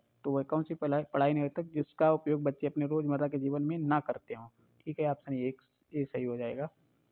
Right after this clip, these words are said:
निवासी का बहुवचन क्या होगा? तो निवासी का बहुवचन हो जाएगा निवासियों। ठीक है,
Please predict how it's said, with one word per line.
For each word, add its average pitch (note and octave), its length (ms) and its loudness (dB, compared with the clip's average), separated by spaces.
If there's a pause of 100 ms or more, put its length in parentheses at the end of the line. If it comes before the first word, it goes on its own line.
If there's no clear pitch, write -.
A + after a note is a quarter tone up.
(1600)
निवासी D#3+ 420 8
का F3+ 160 8
बहुवचन D3+ 460 4
क्या E3 160 4
होगा? D#3+ 280 4 (1200)
तो C#3 60 2
निवासी C#3 380 2
का D3 120 2
बहुवचन C3+ 400 2
हो C3 80 -2
जाएगा C3+ 340 -2
निवासियों। C#3 640 4 (880)
ठीक D#3 160 -18
है, F3 100 -8